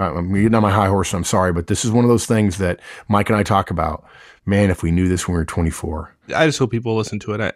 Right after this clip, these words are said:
Speaker 2: it can come across as lecturing. I, I
Speaker 1: Yeah,
Speaker 2: didn't
Speaker 1: I'm
Speaker 2: take
Speaker 1: sorry.
Speaker 2: it that way.
Speaker 1: Yeah.
Speaker 2: Fr-, no, I didn't take it that way, frankly. And, and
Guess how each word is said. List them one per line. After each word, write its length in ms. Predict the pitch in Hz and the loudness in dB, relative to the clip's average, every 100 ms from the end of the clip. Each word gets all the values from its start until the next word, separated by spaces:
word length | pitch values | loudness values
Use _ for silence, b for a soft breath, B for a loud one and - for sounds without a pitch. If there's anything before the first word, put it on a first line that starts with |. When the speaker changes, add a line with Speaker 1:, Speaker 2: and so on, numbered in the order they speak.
| 117 | -8
Speaker 2:
it 100 | - | -4
can 260 | 139 123 | 0 0
come 200 | 117 113 | 0 -4
across 340 | 107 113 101 - | -2 0 0 -2
as 60 | |
lecturing. 380 | 104 104 - 104 | -4 -4 -4 -2
I, 80 | 95 | -2
I 20 | |
Speaker 1:
Yeah, 480 | - - - - - | -2 -8 -20 -12 0
Speaker 2:
didn't 180 | 127 127 | 2 2
Speaker 1:
I'm 80 | 120 | 2
Speaker 2:
take 100 | 104 | 0
Speaker 1:
sorry. 200 | 78 78 | 0 0
Speaker 2:
it 40 | |
that 60 | 78 | -2
way. 100 | 107 | -4
Speaker 1:
Yeah. 60 | |
Speaker 2:
Fr-, 100 | 76 | -4
no, 140 | 160 190 | -2 0
I 220 | 147 113 | 2 4
didn't 160 | 185 123 | 2 2
take 100 | 98 | -2
it 80 | |
that 140 | 95 98 | -2 -4
way, 140 | 107 | -4
frankly. 400 | 101 117 - 107 | -2 -4 0 0
And, 120 | 104 - | 0 -2
and 420 | 123 110 110 104 | -2 0 0 -2